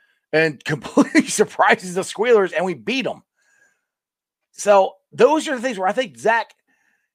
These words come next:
has the potential to be a pretty darn good coach. You know, Lou, I'm not so sure of, but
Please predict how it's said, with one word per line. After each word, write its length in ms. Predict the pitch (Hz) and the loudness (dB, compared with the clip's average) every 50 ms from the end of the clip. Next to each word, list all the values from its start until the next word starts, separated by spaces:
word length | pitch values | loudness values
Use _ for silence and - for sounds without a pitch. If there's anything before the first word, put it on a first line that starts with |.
| _ _ _ _ _ _ _ - | _ _ _ _ _ _ _ -8
has 260 | - - 220 226 226 | -2 2 2 2 2
the 60 | 175 160 | 0 -4
potential 380 | 156 - 214 226 196 185 180 | -8 -6 -4 -4 -4 -4 -6
to 40 | 131 | -6
be 280 | 120 196 208 208 214 - | -6 -6 -6 -6 -6 -8
a 60 | - | -8
pretty 280 | - - 202 202 196 | -6 -6 -6 -6 -6
darn 300 | 147 190 175 175 175 156 | -4 -4 -2 -2 -4 -4
good 240 | 113 151 156 - - | -6 -6 -8 -8 -6
coach. 500 | - 165 175 131 - - - - - - _ _ _ _ _ _ _ _ _ | -4 -4 -4 -4 -4 -8 -12 -14 -14 -16 _ _ _ _ _ _ _ _ _
You 100 | 107 113 | -6 -4
know, 300 | 120 127 131 123 123 - _ _ | -2 0 -2 -2 -4 -8 _ _
Lou, 480 | 107 127 175 254 285 302 311 349 320 - - - | -4 0 2 2 4 4 4 4 2 0 -6 -8
I'm 280 | - 143 160 175 175 180 | -6 -6 -6 -6 -4 -2
not 260 | 208 214 214 220 - _ _ _ _ _ _ _ _ - - - - - - _ _ _ _ _ _ _ _ _ _ _ _ _ _ | -2 0 0 -2 -4 _ _ _ _ _ _ _ _ -18 -18 -16 -18 -20 -20 _ _ _ _ _ _ _ _ _ _ _ _ _ _
so 120 | - 156 143 | -6 -4 -4
sure 320 | - - 247 269 277 294 | -2 0 0 2 2 2
of, 140 | 277 196 - _ - | 2 0 -2 _ 2
but 420 | 240 262 202 202 214 - - - | 4 4 4 4 0 -2 -8 -20